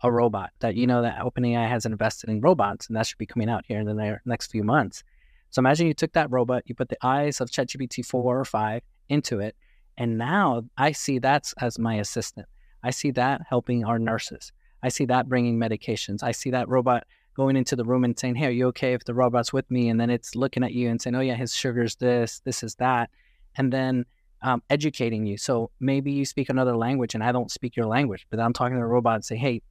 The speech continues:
translate this to this language and explain this." And, and he's from South America, and let's use these examples. And it goes into the database and says, "Okay, these are the examples." 'Cause if I start talking U-, uh, U S football, they'll be like,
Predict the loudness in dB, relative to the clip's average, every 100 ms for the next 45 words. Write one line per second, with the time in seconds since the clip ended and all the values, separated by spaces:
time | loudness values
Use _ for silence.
0 | _ 0 2 2 -2 0 0 0 0 0
1 | 0 0 2 0 0 -4 -4 -6 -2 -2
2 | 0 0 0 -4 -4 -6 _ _ -2 0
3 | 0 0 0 2 2 -2 _ _ 0 2
4 | 4 2 2 2 0 -2 0 -2 -2 -4
5 | -6 -4 -4 -4 -4 -2 -2 -2 -6 -6
6 | -2 0 4 4 4 0 0 0 2 2
7 | 0 -2 -2 -6 -2 -2 -2 -2 -2 0
8 | 0 0 -2 -4 -4 -8 -8 -6 -4 -2
9 | 0 0 2 0 2 0 0 -2 -2 0
10 | 2 2 2 -2 2 2 4 2 0 0